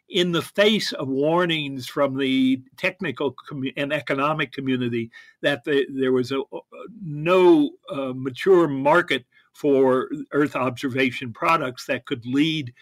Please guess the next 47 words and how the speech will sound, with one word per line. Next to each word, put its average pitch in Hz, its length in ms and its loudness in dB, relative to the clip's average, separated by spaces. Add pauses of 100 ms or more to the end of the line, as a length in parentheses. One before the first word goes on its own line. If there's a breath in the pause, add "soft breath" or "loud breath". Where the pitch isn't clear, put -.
(180 soft breath)
to 139 140 0
a 123 80 -2
commercial 131 520 -4
enterprise. 131 540 -6
But 135 140 -8
they 147 100 0
did 165 220 0
it 147 100 0
anyway, 135 680 0 (260 loud breath)
and 143 220 -2
it 131 100 -8
failed 160 460 0
spectacularly. 113 1000 -8 (380 soft breath)
At 139 140 -8
one 180 220 2
point, 143 260 -2
they 147 120 -2
were 147 320 2
going 135 280 -4
to 135 60 -4
even, 139 440 -2
uh, 131 140 -4 (240 loud breath)
turn 143 340 -2
weather 175 300 4
satellites 110 640 -6
over 117 260 -4
to 117 340 -6
the 117 280 -4 (120)
private 135 340 -2
sector 139 380 -6
for 123 180 -8
operation. 117 720 -8
And, 123 180 -10 (280 loud breath)
and 127 120 -2
it 131 80 -4
was 123 140 -10
the 143 100 -4
Congress 170 540 -2
that 127 140 -4
said, 127 260 -2
"No, 143 400 4
uh, 123 240 -4
that's 127 240 -12
too 156 200 -4
important 131 500 -4
to 131 100 -2
our 120 220 -4